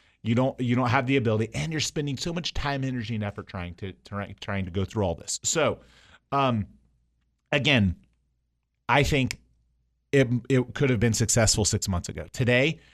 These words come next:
you're losing so many exposure points that those real estate agents offer.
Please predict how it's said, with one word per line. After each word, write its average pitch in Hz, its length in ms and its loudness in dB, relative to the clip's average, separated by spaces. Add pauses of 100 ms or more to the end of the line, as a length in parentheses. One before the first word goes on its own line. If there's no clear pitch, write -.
(160)
you're 139 160 0
losing 165 320 0
so 175 200 -2
many 175 160 -4
exposure 151 520 -4
points 92 440 -10
that 113 160 -6
those 123 200 0
real 123 200 -2
estate 123 260 -4
agents 98 300 -2
offer. 113 380 -4